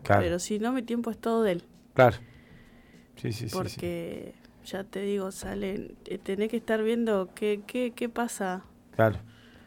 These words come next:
Speaker 1: Sí, sí, sí, sí,
Speaker 2: Él
Speaker 1: no
Speaker 2: es
Speaker 1: puede
Speaker 2: de irse.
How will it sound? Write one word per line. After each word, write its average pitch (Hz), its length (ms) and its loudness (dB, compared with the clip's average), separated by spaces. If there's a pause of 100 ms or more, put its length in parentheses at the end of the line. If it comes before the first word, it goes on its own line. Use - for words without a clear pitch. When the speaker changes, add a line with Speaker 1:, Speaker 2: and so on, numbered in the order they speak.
(560)
Speaker 1:
Sí, 135 200 -4
sí, 131 160 -6
sí, 123 140 -4
sí, 110 120 -4
Speaker 2:
Él 117 60 2
Speaker 1:
no 113 80 4
Speaker 2:
es 104 60 4
Speaker 1:
puede 123 220 12
Speaker 2:
de 196 60 0
irse. 208 600 -4